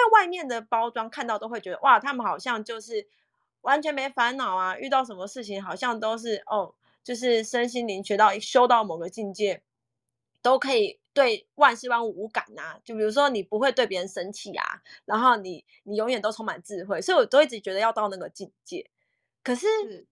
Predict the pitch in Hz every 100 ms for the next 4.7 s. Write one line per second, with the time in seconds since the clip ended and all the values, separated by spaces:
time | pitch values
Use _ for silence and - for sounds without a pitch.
0 | - 415 233 240 294 320 254 196 208 269
1 | 269 254 269 262 _ _ _ 285 302 440
2 | 539 494 359 254 220 233 240 247 247 392
3 | 392 330 359 427 269 370 370 339 254 196
4 | 190 220 247 226 233 233